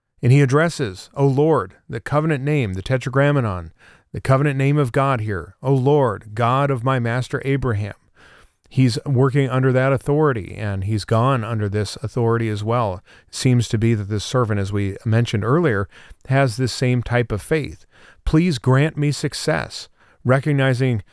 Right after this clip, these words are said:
you know, he believes this. This isn't just some perfunctory thing. If he didn't believe in God, he wouldn't have asked God. He wouldn't have called out to him in prayer.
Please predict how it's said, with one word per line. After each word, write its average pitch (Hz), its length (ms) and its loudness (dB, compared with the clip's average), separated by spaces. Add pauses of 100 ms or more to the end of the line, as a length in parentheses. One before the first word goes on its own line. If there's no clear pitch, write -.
(220)
you 156 260 0
know, 123 120 4
he 180 160 -2
believes 170 540 0
this. - 260 -8
This 151 200 2
isn't 139 340 0
just 123 340 -6 (320)
some 151 300 2
perfunctory 135 640 0
thing. 151 260 -2
If 110 80 -2
he 135 100 -2
didn't 135 200 2
believe 131 260 2
in 117 140 0
God, 120 240 2
he 135 80 0
wouldn't 123 220 0
have 117 100 0
asked 127 500 -2 (420)
God. 107 320 2
He 110 100 -2
wouldn't 123 200 0
have 110 140 -6
called 131 260 -2
out 123 180 -2
to 127 120 -4
him 123 200 0
in 120 180 -6
prayer. 131 440 0